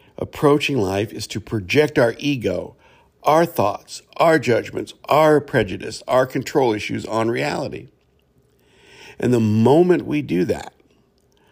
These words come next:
the moment we have that real epiphany, is the moment we begin our spiritual journey.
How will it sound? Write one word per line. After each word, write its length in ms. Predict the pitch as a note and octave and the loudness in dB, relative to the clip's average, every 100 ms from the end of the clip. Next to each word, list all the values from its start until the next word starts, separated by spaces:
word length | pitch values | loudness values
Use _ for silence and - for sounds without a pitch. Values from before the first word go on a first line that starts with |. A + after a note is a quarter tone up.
| _ - | _ -4
the 80 | |
moment 500 | G2+ A2+ C3+ D#3+ E3 | -2 4 4 6 4
we 140 | - C3+ | 2 0
have 260 | C#3 C3 A2+ | 0 -2 -2
that 320 | A#2+ - _ _ _ _ - | -2 -4 _ _ _ _ -12
real 360 | A2+ C3+ E3 | -2 2 4
epiphany, 640 | E3 - F3 - D2 - - _ _ _ _ _ _ _ _ _ _ _ _ _ _ _ _ _ _ | 2 2 0 -2 -10 -12 -20 _ _ _ _ _ _ _ _ _ _ _ _ _ _ _ _ _ _
is 200 | - A#2+ | -6 -4
the 80 | B2 | -2
moment 360 | A2+ A2 A2+ - | 2 2 2 -2
we 100 | A#2+ | -4
begin 280 | G2+ A2 G#2 | -2 0 0
our 80 | |
spiritual 400 | F#2+ A2+ F#2+ - | -2 -2 -2 -4
journey. 360 | E2 G#2+ F2+ | -4 -2 -2